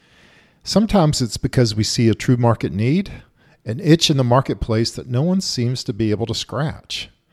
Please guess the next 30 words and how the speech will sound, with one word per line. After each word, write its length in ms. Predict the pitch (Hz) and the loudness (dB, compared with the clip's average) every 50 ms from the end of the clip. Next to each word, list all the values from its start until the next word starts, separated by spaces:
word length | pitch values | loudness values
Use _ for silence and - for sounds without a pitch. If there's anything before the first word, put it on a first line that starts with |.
| _ _ _ _ _ _ _ _ _ - | _ _ _ _ _ _ _ _ _ 2
Other 180 | 135 160 196 180 | 4 6 6 4
times 420 | - - 131 123 127 131 127 - | 2 2 0 0 0 0 -2 -4
it's 200 | 131 - - - | -6 -8 -8 -6
more 160 | 127 120 120 | -4 -4 -4
personal. 640 | - - - 160 190 190 - - 98 65 - - - - _ _ _ _ _ _ _ _ _ _ _ _ | -4 -2 -2 0 0 0 -2 -6 -8 -10 -12 -14 -20 -20 _ _ _ _ _ _ _ _ _ _ _ _
We 300 | - 98 110 123 151 180 | -8 -2 0 2 4 4
need 320 | 170 156 156 160 165 165 - | 4 4 4 2 0 -2 -4
something, 800 | - - - 127 117 113 - - - 123 123 123 131 139 131 - _ _ _ _ _ _ - | -6 -4 -2 -2 -2 -2 -4 -2 -2 0 0 0 0 -2 -4 -6 _ _ _ _ _ _ -8
and 400 | - 117 117 117 104 98 - - | -6 -4 -4 -4 -4 -6 -6 0
business 540 | - 135 147 147 - - 113 110 101 - - | 2 2 2 2 2 -2 -2 -2 -2 -4 -6
is 260 | - 131 117 110 107 | -6 -4 -4 -4 -4
just 440 | - - - 127 139 139 - - - | -6 -4 -2 0 0 0 -2 -4 -4
the 80 | 131 | -4
way 500 | 113 110 117 113 110 107 107 107 104 - _ _ _ _ _ _ - | -2 0 0 2 2 0 0 -2 -4 -6 _ _ _ _ _ _ -10
to 100 | - 110 | -8 -8
go 380 | 92 - 120 117 120 120 123 | -4 0 2 4 6 6 4
get 480 | 117 101 117 113 104 101 92 - _ - | 4 2 2 2 2 0 -2 -6 _ -10
what 200 | 95 104 95 107 | -8 -8 -8 -6
we 260 | 110 107 107 104 104 | -4 -2 0 0 0
desire. 680 | 92 98 90 92 92 82 82 78 64 60 - - - - - - - - _ _ _ _ _ _ _ _ _ _ _ _ _ _ _ _ _ - | -2 -4 -4 -4 -4 -4 -4 -6 -6 -8 -10 -14 -14 -16 -20 -20 -20 -20 _ _ _ _ _ _ _ _ _ _ _ _ _ _ _ _ _ -8
Well, 140 | 107 98 98 | -4 -2 0
I 80 | 135 | 0
learned 340 | 170 160 139 131 127 123 120 | 2 4 4 6 6 6 4
this 260 | 120 120 - - - - - - _ _ _ _ _ _ | 4 2 0 -2 -6 -10 -16 -20 _ _ _ _ _ _
lesson 480 | - 117 117 110 - - - 123 110 110 | -6 -2 -2 -2 -2 -2 -2 0 0 2
at 160 | 107 107 101 | 0 0 0
a 60 | 104 | -2
very 420 | 95 90 95 117 117 117 117 113 113 | -4 -4 0 2 4 4 4 4 2
young 320 | 107 104 110 104 104 107 101 | 2 0 0 0 0 -2 -4
age. 520 | 92 104 101 95 90 90 85 - - - | -4 -4 -2 -2 -4 -4 -6 -8 -12 -14